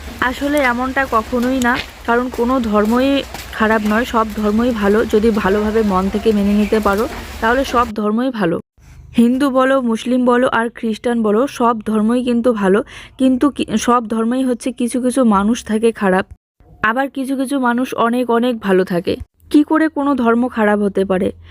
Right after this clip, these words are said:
যে যেরকম করে যে ধর্ম মানবে, সে সেরকম করেই সেই ধর্মটাকেই ভালোবাসবে, তাই তো?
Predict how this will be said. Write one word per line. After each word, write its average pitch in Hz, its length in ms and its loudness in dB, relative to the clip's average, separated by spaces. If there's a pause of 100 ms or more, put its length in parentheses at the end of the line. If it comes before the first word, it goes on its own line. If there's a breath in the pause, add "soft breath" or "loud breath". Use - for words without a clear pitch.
(220 soft breath)
যে 240 240 4
যেরকম 254 480 2
করে 285 240 2
যে 240 180 2
ধর্ম 240 320 2
মানবে, 226 400 2
সে 240 180 2 (100)
সেরকম 233 500 2
করেই 247 280 2
সেই 233 220 0
ধর্মটাকেই 208 580 0
ভালোবাসবে, 190 580 2
তাই 233 180 0
তো? 277 140 2